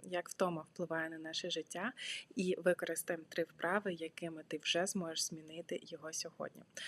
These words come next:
Тож, ми починаємо. Якщо ти мене бачиш вперше... Привіт, мене звати Дана, я психолог і наставник. І як ти можеш зрозуміти по моїй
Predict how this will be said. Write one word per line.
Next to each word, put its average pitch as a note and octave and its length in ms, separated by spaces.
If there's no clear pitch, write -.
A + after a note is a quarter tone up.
Тож, - 340
ми F#3 200
починаємо. G3 680
Якщо - 280
ти B3+ 100
мене A#3 180
бачиш G3+ 520
вперше... A#3+ 560
Привіт, F#3 420
мене F3+ 220
звати F#3+ 300
Дана, D#3+ 280
я F3 380
психолог G#3 460
і F3+ 100
наставник. E3+ 580
І - 80
як G#3+ 200
ти A3+ 120
можеш F#3+ 240
зрозуміти F3+ 480
по F3+ 140
моїй F3 400